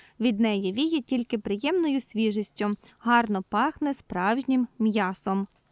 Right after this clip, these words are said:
Шматочок у нас солідний, тому, щоб він добре проварився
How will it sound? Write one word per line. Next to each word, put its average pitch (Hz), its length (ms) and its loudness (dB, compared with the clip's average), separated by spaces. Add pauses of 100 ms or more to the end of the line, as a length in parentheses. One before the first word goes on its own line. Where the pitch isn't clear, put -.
Шматочок 285 580 0
у 233 60 0
нас 247 220 0
солідний, 240 720 0 (240)
тому, 254 340 2
щоб 220 340 -4
він 254 180 4
добре 202 320 0
проварився 269 880 0